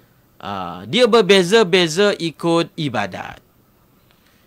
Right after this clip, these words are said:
Kalau sembahyang fardu, nak kena niat apa? Kalau sembahyang sunat biasa, nak kena niat apa?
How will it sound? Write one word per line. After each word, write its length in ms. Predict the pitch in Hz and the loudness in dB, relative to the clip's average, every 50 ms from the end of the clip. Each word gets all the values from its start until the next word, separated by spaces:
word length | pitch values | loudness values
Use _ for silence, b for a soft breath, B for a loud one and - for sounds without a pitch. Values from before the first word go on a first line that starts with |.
| b _ | b _
Kalau 320 | _ - 131 139 156 165 151 | _ -2 0 2 2 0 0
sembahyang 480 | - 151 165 165 165 170 160 156 135 | -2 -2 -2 0 0 0 -2 -2 0
fardu, 560 | 160 160 160 160 156 160 180 190 202 202 202 | 2 2 2 2 2 0 2 2 4 4 2
nak 240 | 175 143 127 113 - | 2 0 -2 -4 -4
kena 160 | - 117 123 | -6 -6 -6
niat 320 | 123 127 135 143 147 143 - | -6 -4 -2 -2 -2 0 0
apa? 560 | 147 147 - - 151 151 151 151 151 151 170 - b b b b b b b b b b b - | 0 0 0 2 4 4 6 4 4 2 -2 -6 b b b b b b b b b b b -2
Kalau 240 | 123 131 156 180 180 | 0 0 2 2 0
sembahyang 720 | - - 165 170 170 170 170 165 170 170 170 165 160 160 | -2 -4 -4 -2 -2 0 0 0 2 2 2 0 -2 -4
sunat 480 | - - - 165 165 160 160 165 156 139 | -8 -6 -4 -4 -4 -2 -2 -2 -2 -2
biasa, 720 | 143 165 165 156 156 - - 190 180 180 180 175 170 139 | 0 2 2 2 2 2 0 0 2 4 4 4 2 0
nak 160 | 131 110 107 | -2 -4 -4
kena 240 | - 135 127 139 143 | -4 -6 -4 -4 -6
niat 320 | 139 139 143 147 143 - | -6 -4 -4 -4 -4 -2
apa? 640 | - 131 147 143 - - 151 151 147 147 147 151 - | 0 0 0 0 2 2 4 6 6 6 4 0 -4